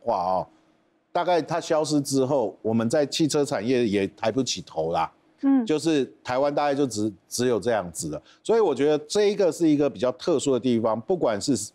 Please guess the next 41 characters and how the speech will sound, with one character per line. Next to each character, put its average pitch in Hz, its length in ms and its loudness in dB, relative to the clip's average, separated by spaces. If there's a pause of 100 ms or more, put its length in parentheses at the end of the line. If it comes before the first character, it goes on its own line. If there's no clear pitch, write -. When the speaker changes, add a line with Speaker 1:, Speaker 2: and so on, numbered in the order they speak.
Speaker 1:
呃， 101 420 2 (600)
在 135 640 0
它 147 220 -2
的 123 240 2
这 127 160 0
一 123 80 2
个 113 380 4 (300)
定 165 160 0
价 139 220 0
部 131 180 -2
分， 113 300 0
还 127 200 -4
有 123 120 2
它 127 180 -2
的 120 160 0
这 117 140 0
个 110 80 2
车 110 200 0
型， 87 200 -4 (260)
因 208 140 0
为 220 140 2
以 120 200 0
它 165 200 -6
的 151 120 0
价 147 320 0
格， 101 420 -4
为 175 120 2
什 123 100 -2
么 107 60 0
我 92 80 -2
说 120 100 0
C 131 180 -2
P 123 120 2
值 95 180 -6
高？ 101 240 -2 (560)
你 170 100 0
的 196 60 2
产 147 300 -6
能 123 160 -2
越 156 220 2
大， 127 300 0